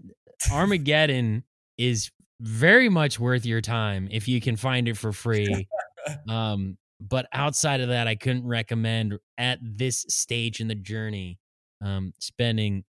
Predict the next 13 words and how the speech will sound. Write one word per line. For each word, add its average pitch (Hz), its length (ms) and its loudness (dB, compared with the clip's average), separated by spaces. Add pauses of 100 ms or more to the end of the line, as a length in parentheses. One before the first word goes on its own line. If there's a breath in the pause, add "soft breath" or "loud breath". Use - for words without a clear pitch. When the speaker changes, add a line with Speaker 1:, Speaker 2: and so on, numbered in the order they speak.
Speaker 2:
any 120 260 2
money 101 540 0
on 101 200 -2
watching 92 380 -4
it 87 180 -6 (140)
unless 104 340 -4
Speaker 1:
Uh. 107 40 -4
Speaker 2:
you, 107 180 -4
you 107 140 -2
just 101 440 -6
are 101 160 -4
willing 104 420 -2
to 98 60 -4